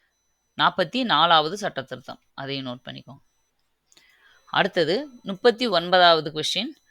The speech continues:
அடிப்படை உரிமைகளையும் அதன் சரத்துக்களையும் பட்டியலிடுக. சமத்துவ உரிமை, ஆன்சர், சமத்துவ உரிமை ஆர்டிகிள் பதினாலு to பதினெட்டு. சுதந்திர உரிமை ஆர்டிகிள் பத்தொன்பது to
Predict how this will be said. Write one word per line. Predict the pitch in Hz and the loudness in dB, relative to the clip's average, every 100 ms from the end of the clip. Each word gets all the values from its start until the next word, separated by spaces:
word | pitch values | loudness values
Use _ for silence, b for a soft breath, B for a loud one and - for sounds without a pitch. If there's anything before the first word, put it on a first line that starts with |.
| b b - | b b -6
அடிப்படை | 151 220 220 233 240 | -4 -4 -2 0 2
உரிமைகளையும் | 190 180 190 175 156 139 190 254 | 0 -2 -4 -4 -2 -2 -2 -6
அதன் | 160 160 196 | -6 -4 -4
சரத்துக்களையும் | 185 151 170 - 214 170 147 180 208 | -2 -2 -2 -4 -2 -2 -2 -4 -6
பட்டியலிடுக. | 160 - 196 170 143 131 135 135 131 135 _ _ _ _ _ _ _ _ _ _ _ _ _ _ _ _ _ _ _ - | -8 -4 -4 -2 -4 -6 -4 -2 -4 -6 _ _ _ _ _ _ _ _ _ _ _ _ _ _ _ _ _ _ _ -4
சமத்துவ | 175 190 233 240 214 | -2 0 0 2 0
உரிமை, | 160 151 147 143 214 269 _ _ _ - | 0 -2 -2 -2 -2 -6 _ _ _ -6
ஆன்சர், | 156 175 196 254 | -6 -4 -4 -4
சமத்துவ | - 175 226 - 247 233 | -4 -2 -2 -2 0 2
உரிமை | 185 175 156 147 254 _ | 2 0 -2 -2 -4 _
ஆர்டிகிள் | - 196 220 190 185 | 0 0 0 -8 -2
பதினாலு | 147 147 202 202 190 | 0 0 0 0 0
to | 180 240 | -2 -2
பதினெட்டு. | 170 151 156 135 - 151 _ _ _ _ b b b b | -2 -2 -6 -6 -6 -6 _ _ _ _ b b b b
சுதந்திர | - 202 240 254 254 240 | -6 -2 0 4 4 4
உரிமை | 175 160 151 165 240 _ _ _ _ _ _ - | 2 -2 0 0 0 _ _ _ _ _ _ 0
ஆர்டிகிள் | 185 185 190 214 | 0 0 -4 -4
பத்தொன்பது | 165 156 208 220 214 196 | -2 -2 0 0 2 2
to | 175 | 0